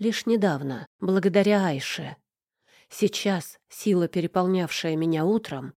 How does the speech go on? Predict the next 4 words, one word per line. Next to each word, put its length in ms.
будто 340
подугасла, 840
сделалась 680
тусклой, 680